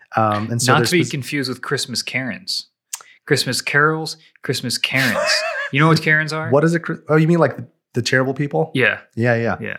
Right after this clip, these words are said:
Speaker 1: What is a Christmas Karen?
Speaker 2: Th-, I, I'm just
Speaker 1: Uh,
Speaker 2: making a
Speaker 1: uh,
Speaker 2: joke.
Speaker 1: uh, okay,
Speaker 2: Those
Speaker 1: okay.
Speaker 2: terrible people at
Speaker 1: Okay.
Speaker 2: Christmas. Oh my gosh.
Speaker 1: You're horrible.
Speaker 2: People, no.
Speaker 1: Yeah.
Speaker 2: You, okay.
Speaker 1: Um, <laughs>
Speaker 2: Do, do
Speaker 1: Christmas
Speaker 2: what you want,
Speaker 1: Karens.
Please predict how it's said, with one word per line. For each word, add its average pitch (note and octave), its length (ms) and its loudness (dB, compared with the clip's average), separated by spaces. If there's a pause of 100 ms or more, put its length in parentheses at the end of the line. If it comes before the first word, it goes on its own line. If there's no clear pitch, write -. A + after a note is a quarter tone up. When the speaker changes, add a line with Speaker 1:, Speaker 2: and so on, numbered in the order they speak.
Speaker 1:
What E3+ 120 4
is G3+ 60 4
a G#3 60 0
Christmas E3 340 -4
Karen? G#2 400 -6 (1040)
Speaker 2:
Th-, F#3 160 -8 (600)
I, C#3 180 -2
I'm B2 60 -10
just D#3 200 2
Speaker 1:
Uh, A2+ 60 -10
Speaker 2:
making A2+ 240 -4
a G#2 40 -4
Speaker 1:
uh, - 20 -6
Speaker 2:
joke. F#2+ 380 -4
Speaker 1:
uh, C#3 240 6
okay, - 180 0
Speaker 2:
Those E3+ 140 4
Speaker 1:
okay. - 80 -6
Speaker 2:
terrible F3+ 240 4
people D3+ 200 0
at A#2 60 -2
Speaker 1:
Okay. A2+ 60 -6
Speaker 2:
Christmas. F#2 300 -4 (360)
Oh A#2+ 140 -2
my G2 160 -8
gosh. - 200 0
Speaker 1:
You're F3+ 200 6
horrible. G2+ 520 2 (200)
Speaker 2:
People, G3+ 440 4
no. C#3 160 -2 (300)
Speaker 1:
Yeah. G2+ 300 0 (200)
Speaker 2:
You, A#2 100 -4
okay. - 240 -8 (500)
Speaker 1:
Um, C3 320 4 (240)
<laughs> - 240 -10
Speaker 2:
Do, D3 140 6
do E3 40 -4
Speaker 1:
Christmas D3+ 260 0
Speaker 2:
what D#3 220 0
you C#3 140 0
want, C#3 340 -2
Speaker 1:
Karens. G#2+ 400 -2